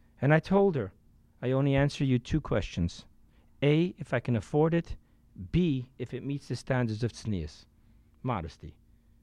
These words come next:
No other opinions you're gonna get from me." And it was amazing to watch a girl who was really looking for her independence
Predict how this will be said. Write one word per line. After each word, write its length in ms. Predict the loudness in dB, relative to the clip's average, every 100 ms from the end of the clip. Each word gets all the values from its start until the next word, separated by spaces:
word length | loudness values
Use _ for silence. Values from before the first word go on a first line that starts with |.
| _ -20 -20 -20 -20 -20 2
No 300 | 10 10 10
other 120 | 8 8
opinions 380 | 8 8 6
you're 80 | 4
gonna 140 | 4 4
get 160 | 2
from 200 | 0 -8
me." 120 | -10 -14 -20 -20 _ _ -20 -20 _ -20 -12 -12 -12 -20 -20 -20 -8
And 140 | -4 -2
it 40 |
was 140 | 0 0
amazing 640 | -2 0 -2 -2 -4 -4
to 140 | -2
watch 380 | -2 0 0 0
a 60 | -2
girl 500 | 2 4 4 2 -4 -16 _ _ -2
who 120 | 2
was 240 | 2 0
really 360 | -2 -2 0 0
looking 480 | 4 6 6 2 0
for 160 | 2
her 180 | 2 2
independence 920 | 0 -2 -2 -2 -2 0 -2 -6 -14